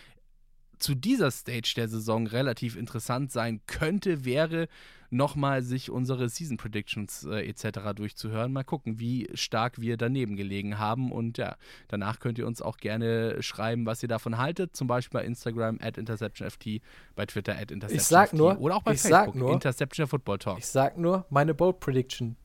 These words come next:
Speaker 2: Die Lions kommen in die Playoffs. Es sieht gar nicht so schlecht aus.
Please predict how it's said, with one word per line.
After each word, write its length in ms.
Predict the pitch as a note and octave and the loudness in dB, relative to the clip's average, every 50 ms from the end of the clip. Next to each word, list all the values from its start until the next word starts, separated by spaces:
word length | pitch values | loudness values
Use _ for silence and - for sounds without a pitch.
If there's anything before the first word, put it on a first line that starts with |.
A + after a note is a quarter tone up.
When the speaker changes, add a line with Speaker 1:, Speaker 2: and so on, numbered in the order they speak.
| - - - | -14 -6 -4
Speaker 2:
Die 100 | A#2+ A2+ | -2 2
Lions 500 | A#2 B2 C3+ D#3 F#3 F#3 F#3+ - - - | 6 8 8 8 8 6 4 0 -2 0
kommen 240 | - D#3+ E3+ F3 | 2 2 2 2
in 80 | F3+ F3 | 0 -2
die 60 | E3+ | -4
Playoffs. 540 | - - F#3 F#3 E3+ C3 A2+ - - - - - - - - - - | 0 4 6 8 8 8 8 6 0 -12 -14 -16 -20 -20 -20 -10 -4
Es 200 | - C3 - - | 0 2 4 4
sieht 160 | - D3+ D3 - | 2 2 4 8
gar 180 | E3 D3 D#3+ | 8 8 8
nicht 140 | F#3+ G3+ - | 8 6 4
so 140 | - B3 B3 | 2 2 2
schlecht 440 | - - C4 C#4+ C#4 - - - - | 2 2 2 2 2 0 0 0 2
aus. 360 | A#2+ A2 G#2+ - - - | 2 2 0 -2 -6 -8